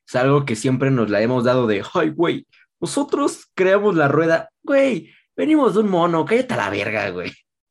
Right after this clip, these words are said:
¿Cuántos pinches planetas allá afuera no existen?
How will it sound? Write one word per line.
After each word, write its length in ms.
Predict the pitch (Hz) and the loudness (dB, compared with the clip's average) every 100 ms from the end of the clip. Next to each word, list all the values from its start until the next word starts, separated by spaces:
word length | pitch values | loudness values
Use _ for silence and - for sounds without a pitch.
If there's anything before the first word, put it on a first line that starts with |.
| _ _ _ - - - - | _ _ _ -20 -20 -20 -4
¿Cuántos 320 | 180 214 226 | -2 -2 -4
pinches 280 | - 214 165 | -4 -6 -4
planetas 400 | - 135 151 170 | 0 2 0 0
allá 160 | 147 165 | -2 0
afuera 260 | 151 143 | 2 2
no 120 | 135 | 4
existen? 580 | 139 - 139 - 95 95 | 2 -2 -10 -10 -16 -18